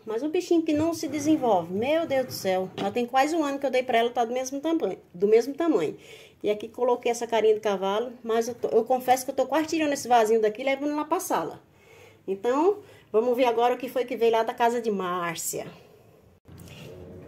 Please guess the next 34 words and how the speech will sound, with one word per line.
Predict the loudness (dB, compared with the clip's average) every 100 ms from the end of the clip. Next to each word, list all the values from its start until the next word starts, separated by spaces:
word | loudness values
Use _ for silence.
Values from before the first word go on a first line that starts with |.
| -20 -20 -20 -6
Então | -2 0 2
tá | 4
aqui, | 4 2 -2
gente, | -4 -4 0
ó. | 0 -2 -16 -20 -6
A | 0
Núbia | 0 2 4
tá | 8
ali | 8 6
perguntando | 4 2 2 2
se |
eu | 2
filmei | 4 6 10
o | 8
quarto | 8 8 8
dela. | 4 2
Eu |
falei, | 2 2
"Filmei." | 2 4 6 6
Ela | 6 4
falou | 0
assim, | -4
"Senhora, | 0 2 4
não | 2
é |
nem | 4 4
doida | 8 8 8
de |
ter | 4
mostrado | 2 4 2 4
minha | 4
bagunça. | 6 6 6 2 4
Olha | 2
só | 2 4 2